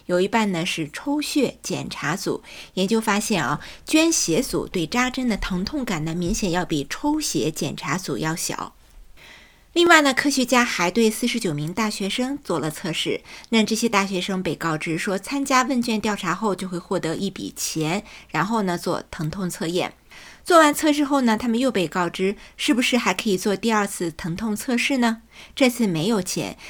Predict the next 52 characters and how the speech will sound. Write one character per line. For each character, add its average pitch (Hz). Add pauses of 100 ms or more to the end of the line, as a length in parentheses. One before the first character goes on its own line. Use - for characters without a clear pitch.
(100)
但 247
是 196
相 269
当 269
的 233
经 220
费 220
呢 165
就 170
会 165
捐 269
献 202
给 139
地 214
震 185
受 226
害 196
者 -
做 185
公 247
益。 214 (560)
结 226
果 214
就 202
显 170
示 -
啊， 135 (160)
为 240
了 202
做 196
公 247
益 254
而 160
接 220
受 220
的 147 (180)
疼 180
痛 240
测 220
试， 202
他 -
们 202
的 175
疼 175
痛 254
程 170
度 202
要 170
明 165
显 165
下 160
降。 170